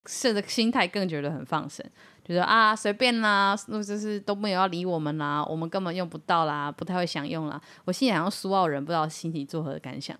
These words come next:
就是听到在四城的时候。<laughs> 苏澳人可能会觉得说，是叫我们直接苏花改全部往花莲去，是不是？<laughs> 都没有要理我们这样。<laughs> 对啊，因为真的跑太远了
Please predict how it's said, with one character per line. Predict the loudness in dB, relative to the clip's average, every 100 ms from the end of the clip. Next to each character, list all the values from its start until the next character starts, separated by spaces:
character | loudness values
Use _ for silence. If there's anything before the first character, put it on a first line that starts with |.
| -10
就 | -8
是 |
听 | -4 -4
到 | -2
在 | -4
四 | -6 -10
城 | -10 -14
的 | -14
时 | -10
候。 | -8 -8 -10 -20 0
<laughs> | 0 2 0 0 _ -10 -8 -12 -14 _ _ 2 2 0 _ 0 0 0 -6 -8
苏 | -4 0
澳 | 2
人 | 0 -2
可 |
能 | -4
会 | -4
觉 | -4 -6
得 | -6
说， | -6 -6 -6 -8 -12
是 | -10 -4
叫 | 0 0
我 | 0
们 | -4 -6
直 | -6
接 | -4 -4
苏 | -4 -2
花 | -2
改 | -2 -8
全 | -6
部 | -6 -6
往 | -6
花 | -6
莲 | -6 -8
去， | -10 -10
是 | -10
不 | -12
是？ | -6 -6 -6 -4 -2 -2 -6 -8 -2
<laughs> |
都 | 0
没 | 2
有 | 2
要 |
理 | 2 0
我 | 0
们 | -2 -6
这 | -2
样。 | -4 0
<laughs> | -4 -4 -14 -14 -18 _ _ -12 -10 -10 -14 -20 _
对 | 0
啊， | 2
因 |
为 | 2 0
真 | 2
的 | 4 6 6 0 -2
跑 | 2
太 | 4 2
远 | 0 -4
了 | -8 -10